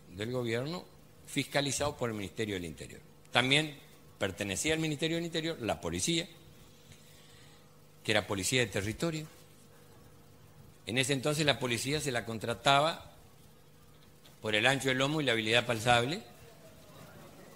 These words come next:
porque era territorio nuevo. Este, y bueno, pero desde entonces el Chaco, aun cuando había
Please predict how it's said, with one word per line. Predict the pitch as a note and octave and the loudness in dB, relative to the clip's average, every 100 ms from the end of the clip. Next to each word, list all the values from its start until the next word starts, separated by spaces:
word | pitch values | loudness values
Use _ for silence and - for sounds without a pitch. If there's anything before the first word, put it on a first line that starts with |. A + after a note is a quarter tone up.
| - | -8
porque | A2 G#2+ A#2+ | -4 0 6
era | A#2+ A2+ | 6 6
territorio | A#2 G2+ F#2+ A#2 A#2+ | 2 0 0 2 2
nuevo. | C#3 D#3 D3 D#3+ - - - - - - - - - - - - - - - - - - | 4 6 6 4 0 -14 -20 -20 -20 -20 -20 -20 -20 -20 -20 -20 -20 -20 -20 -20 -14 -2
Este, | C3 - D3 C#3 C3+ B2 B2+ - - - - | -2 0 4 6 6 4 -2 -12 -20 -20 -8
y | A#3 | 0
bueno, | C4+ B3 A3+ - - - - - - - - | 2 4 2 -4 -16 -20 -20 -20 -20 -20 -6
pero | - E3+ E3+ | 0 2 4
desde | E3 D3+ D3 | 2 2 2
entonces | D3 C#3 A3+ E3 A#2 - G2+ | 0 0 2 2 0 -4 -8
el | G2+ | -8
Chaco, | G2 C3 F#2+ - D3 G#3 - - - - - - - - - - - - - - - - | -2 -2 -2 -6 -14 -14 -20 -20 -20 -20 -20 -20 -20 -20 -20 -20 -20 -20 -20 -20 -20 -12
aun | - B2 C#3+ | -2 0 0
cuando | C3 A#2+ A2+ | 2 0 2
había | A2+ C3+ C3+ G#2+ F2 | 0 0 0 -2 -4